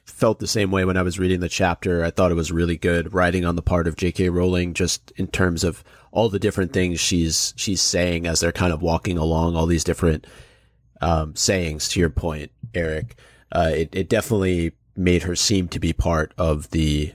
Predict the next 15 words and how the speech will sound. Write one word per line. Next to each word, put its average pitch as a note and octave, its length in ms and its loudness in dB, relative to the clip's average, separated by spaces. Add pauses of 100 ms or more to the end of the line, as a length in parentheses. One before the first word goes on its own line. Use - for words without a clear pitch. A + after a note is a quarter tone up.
of F2 180 -2
the E2 80 0
wizarding D#2 420 0
community. D2+ 520 -6 (1200)
So C3 460 -2 (100)
on C3 160 0
the C#3+ 80 0
way B2 160 2
back, G2+ 420 -2
they F#2+ 420 0 (100)
run G2+ 220 2
into G2 340 0
Mundungus, F#2+ 880 0 (240)
and F#2+ 640 -2 (800)
she F#2 640 -2